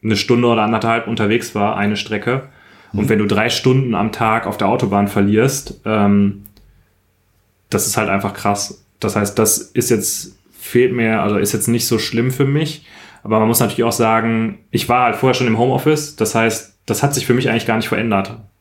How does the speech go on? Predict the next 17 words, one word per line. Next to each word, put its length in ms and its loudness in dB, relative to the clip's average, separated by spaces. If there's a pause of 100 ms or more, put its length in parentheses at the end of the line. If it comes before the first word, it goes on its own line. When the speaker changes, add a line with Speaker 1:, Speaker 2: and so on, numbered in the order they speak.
(180)
Speaker 1:
Für 120 -2
mich 100 0
ist 120 0
eigentlich 500 0 (480)
so 240 2
der 220 2
Alltag, 640 0 (760)
was 180 -2
das 140 0
Arbeiten 300 2
angeht, 300 0
ist 180 -4
für 80 2
mich 260 -4
komplett 380 0
gleich 300 0
geblieben, 580 0